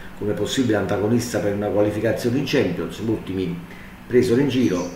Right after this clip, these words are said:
sul web, poi dopo alla fine tutti quanti a rimangiarsi le parole, e quest'anno ve lo dico già adesso, attenzione all'Atalanta, perché l'Atalanta quest'anno può dare fastidio secondo me proprio alle primissime,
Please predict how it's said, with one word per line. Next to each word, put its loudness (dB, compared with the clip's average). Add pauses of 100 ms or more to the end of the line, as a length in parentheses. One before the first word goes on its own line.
(120)
sul 0
web, 4
poi 4
dopo 2
alla 6
fine -2
tutti -2
quanti 0
a 0
rimangiarsi -2
le 2
parole, -2
e -4
quest'anno 2
ve 2
lo 2
dico 0
già 2
adesso, -2
attenzione 0
all'Atalanta, 2
perché -6
l'Atalanta 2
quest'anno 0
può 0
dare 2
fastidio 2
secondo 2
me 2
proprio 4
alle 4
primissime, 0